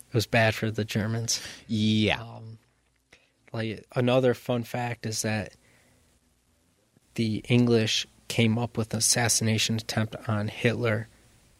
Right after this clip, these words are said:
Speaker 1: and, um, he'd always go when he was still traveling to his, uh,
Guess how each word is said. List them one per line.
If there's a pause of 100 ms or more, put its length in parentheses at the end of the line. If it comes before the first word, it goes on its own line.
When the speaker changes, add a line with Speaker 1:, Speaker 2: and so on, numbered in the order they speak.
(320)
Speaker 1:
and,
um, (840)
he'd
always
go (720)
when
he
was
still
traveling
to
his,
uh,